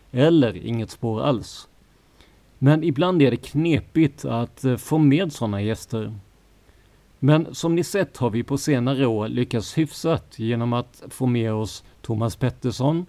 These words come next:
Bo G Andersson, Paul Smith och Mark Pennertz,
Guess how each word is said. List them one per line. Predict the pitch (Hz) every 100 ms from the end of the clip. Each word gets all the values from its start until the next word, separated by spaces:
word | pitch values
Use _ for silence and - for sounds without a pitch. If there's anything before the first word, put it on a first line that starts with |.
| _ _ -
Bo | 123 131
G | 139 135 135
Andersson, | 135 127 107 107 120 135 151 147 _ _ _
Paul | - 104 101
Smith | - - 123 135 -
och | 131 -
Mark | 117 117 -
Pennertz, | 135 135 160 165 - -